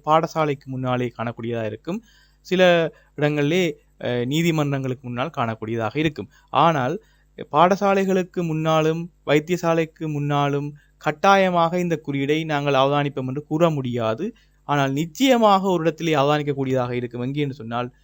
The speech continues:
நீதிமன்றத்துக்கு முன்னால். நீதிமன்றத்துக்கு முன்னால் நிச்சயம் கட்டாயமாக இந்த குறியீடு காணப்படும். எனவே சில வேளைகளிலே இவ்வாறு கேள்வி வாரது, இக்கு-, இந்த கு-, இந்த குறியீடை போட்டு, அஹ், இக்குறியீடை அவதானிக்கக்கூடிய பிரதான இடம்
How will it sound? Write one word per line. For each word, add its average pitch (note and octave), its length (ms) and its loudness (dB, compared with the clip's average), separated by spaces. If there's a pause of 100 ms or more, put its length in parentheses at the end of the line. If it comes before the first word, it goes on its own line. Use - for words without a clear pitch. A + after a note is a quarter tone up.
(240)
நீதிமன்றத்துக்கு D3 1040 -4
முன்னால். A2+ 380 -10 (200)
நீதிமன்றத்துக்கு D3 800 -6
முன்னால் D3 280 -8
நிச்சயம் D3+ 480 -8
கட்டாயமாக E3 840 -2
இந்த D3 200 -6
குறியீடு B2+ 380 -8
காணப்படும். C3 520 -6 (320)
எனவே D#3 140 -4
சில E3+ 200 -2
வேளைகளிலே E3+ 500 -4
இவ்வாறு D3 340 -4
கேள்வி D3 280 -2
வாரது, C3 320 -2 (460)
இக்கு-, B2+ 400 -6
இந்த C3+ 180 -4
கு-, C3 120 -8
இந்த C3 160 -4
குறியீடை F3+ 520 0
போட்டு, C#3+ 380 -4 (680)
அஹ், C#3 180 -2
இக்குறியீடை G3 580 2
அவதானிக்கக்கூடிய D#3+ 840 4
பிரதான E3+ 580 4
இடம் C3+ 260 -2